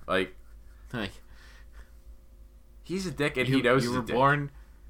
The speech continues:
Speaker 2: you were born in, uh, under an N H L player, which it, at the time it wasn't like N H L was, like, when, like, baseball first started.
Speaker 1: Oh,
Speaker 2: Right?
Speaker 1: it's
Speaker 2: It wasn't
Speaker 1: N H L
Speaker 2: like
Speaker 1: in
Speaker 2: the guy
Speaker 1: hockey,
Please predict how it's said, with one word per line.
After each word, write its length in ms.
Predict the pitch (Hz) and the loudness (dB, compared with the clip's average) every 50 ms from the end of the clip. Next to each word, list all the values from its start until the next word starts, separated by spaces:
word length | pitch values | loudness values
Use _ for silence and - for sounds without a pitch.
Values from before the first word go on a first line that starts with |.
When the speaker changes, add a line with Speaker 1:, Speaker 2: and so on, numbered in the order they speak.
| - - - - - - - - | -20 -20 -20 -20 -20 -20 -14 -8
Speaker 2:
you 120 | 113 117 | -4 -2
were 100 | 123 117 | -2 -2
born 340 | 95 98 107 113 127 131 139 | -2 -2 2 2 4 4 4
in, 280 | 139 131 120 101 - - | 2 0 -4 -6 -4 0
uh, 340 | 104 104 101 104 104 - - | 0 2 2 2 0 -2 -4
under 300 | - 104 98 110 110 104 | -4 -4 -2 -2 -2 -2
an 100 | 98 95 - | -2 -4 -4
N 140 | - 107 110 | -4 -4 -4
H 140 | 113 113 - | -2 -2 -2
L 160 | 117 110 107 101 | -2 -2 -2 -2
player, 340 | - 104 92 87 87 90 | -2 -2 0 0 -2 -2
which 380 | 92 101 98 95 - - - - - - | -4 -4 -4 -4 -4 -6 -12 -10 -4 0
it, 180 | 120 127 123 - | 0 0 0 2
at 140 | 131 139 - | 0 0 0
the 60 | 123 | 0
time 240 | 117 - 165 160 135 | 0 2 2 2 2
it 80 | 110 - | 2 0
wasn't 240 | 127 147 143 127 - | -2 -2 -2 -2 0
like 240 | 117 113 107 - - - - - - | 0 0 -2 -4 -8 -20 -20 -10 -6
N 140 | - 110 110 | -2 -2 0
H 200 | 107 107 104 110 | -2 -2 -2 -2
L 180 | 107 104 101 98 | 0 0 0 -2
was, 220 | 92 90 87 - | -2 -4 -4 -4
like, 300 | 90 85 85 82 78 - - - - - - - - - - - - - - - - - - - - - - - - - | -2 -2 -2 -2 -4 -8 -14 -20 -20 -20 -20 -20 -20 -20 -20 -20 -20 -20 -20 -20 -20 -20 -20 -20 -20 -20 -20 -20 -18 -10
when, 260 | 104 104 107 101 101 92 | -4 -2 -2 -2 0 -2
like, 200 | 90 85 - - | -4 -4 -2 -2
baseball 400 | 104 101 104 - - 78 76 73 | -2 -2 -2 -2 -6 -6 -8 -6
first 260 | - 85 80 76 - | -6 -6 -6 -6 -6
started. 300 | - 85 80 78 78 80 | -6 -6 -6 -4 -2 0
Speaker 1:
Oh, 100 | 160 143 | 2 2
Speaker 2:
Right? 80 | 117 120 | 2 0
Speaker 1:
it's 100 | 123 - | 0 -2
Speaker 2:
It 40 | 143 | -2
wasn't 180 | 101 107 - 151 | 0 0 2 2
Speaker 1:
N 100 | 147 147 | 2 0
H 100 | 143 - | 2 2
L 100 | 135 147 | 2 4
Speaker 2:
like 120 | 147 139 | 4 2
Speaker 1:
in 60 | 127 - | 2 4
Speaker 2:
the 40 | |
guy 20 | - 135 | 6 6
Speaker 1:
hockey, 340 | 165 - - 80 - - | 6 4 0 -8 -12 -12